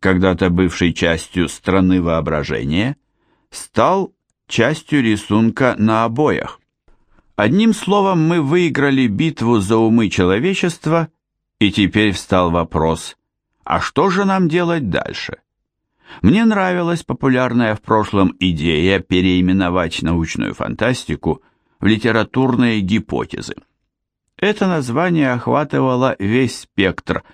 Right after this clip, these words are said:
научно-фантастической литературы и подразумевало, что мы занимаемся построением и развитием теорий.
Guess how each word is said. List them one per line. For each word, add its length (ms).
научно-фантастической 1400
литературы 840
и 100
подразумевало, 960
что 220
мы 140
занимаемся 720
построением 960
и 120
развитием 760
теорий. 560